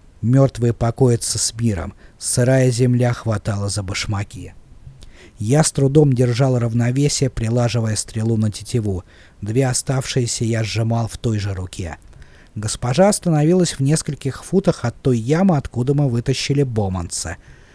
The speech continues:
Казалось, что окружающее совершенно не трогает её, что она говорит с тварью из могилы.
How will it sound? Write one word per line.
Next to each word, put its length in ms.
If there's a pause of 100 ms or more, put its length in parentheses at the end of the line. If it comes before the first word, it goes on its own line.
(180)
Казалось, 460
что 220
окружающее 840
совершенно 640
не 140
трогает 540
её, 320 (380)
что 300
она 260
говорит 420
с 120
тварью 480
из 160
могилы. 600